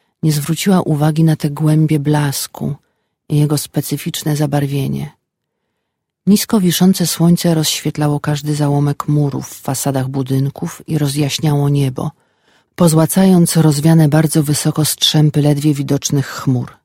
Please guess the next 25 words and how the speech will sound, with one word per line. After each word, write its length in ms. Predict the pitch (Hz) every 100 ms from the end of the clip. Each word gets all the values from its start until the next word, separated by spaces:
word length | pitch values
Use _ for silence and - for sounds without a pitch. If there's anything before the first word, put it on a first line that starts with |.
| _ _ _ _ _ _ _ _ _ -
June 140 | 247 262
nie 160 | 247
miała 240 | 214 202 175
już 120 | -
prawie 260 | 160 147
nic 240 | 139 139 -
do 120 | 135
roboty. 500 | 131 120 127 - 143 - _ _ _ _ _ _ _ 185
Nie 100 | 160
wiedziała 360 | 160 185 180
nawet, 340 | 170 165 165 -
kiedy 300 | 170 156 160
się 140 | 151
ze 120 | 147
wszystkim 440 | - 151 - 151 151
uporała. 600 | 151 147 151 143 131 135 - _ _ _ _
Kupiec 360 | - 202 196 -
na 100 | 180
mieszkanie 480 | 170 151 180 185 156
znalazł 380 | 156 160 160 -
się 200 | - 160
jeszcze 300 | 160 - 147
tego 200 | 143 147
samego 420 | 147 143 143 147
dnia, 340 | 156 165 147